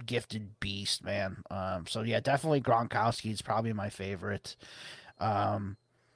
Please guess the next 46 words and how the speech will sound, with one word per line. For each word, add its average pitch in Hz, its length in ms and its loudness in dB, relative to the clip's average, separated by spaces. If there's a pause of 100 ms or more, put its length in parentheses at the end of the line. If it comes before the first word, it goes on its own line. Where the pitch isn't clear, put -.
(320)
trying 160 200 12
to - 20 10
think 143 140 8
of 127 80 6
some 131 120 0
others. 131 220 8
Like, 139 160 6 (260)
you 170 120 4
know, 151 80 10
the 151 80 10
Browns 139 420 8
have 147 100 2
had 143 160 10
a 139 40 6
couple. 143 640 4 (400)
Um, 113 560 4 (1500)
one 185 220 12
that 214 100 12
I 170 120 12
liked 151 300 10
when 147 100 4
he 135 80 4
came 135 340 2
back, 120 320 6
uh, 123 180 4
when 127 140 2
the 127 100 2
Browns 123 360 6
came 123 220 0
back 117 280 2
in 117 80 0
ninety-nine, 113 640 0
I 123 80 0
don't 127 100 2
even 117 220 0
know 117 120 2
if 110 100 -4
you 113 100 0
remember 110 320 2
this 107 220 -2
name. 107 140 0
Do 110 80 0
you 117 80 2
remember 123 420 2
Aaron 123 400 4
Shea? 117 560 2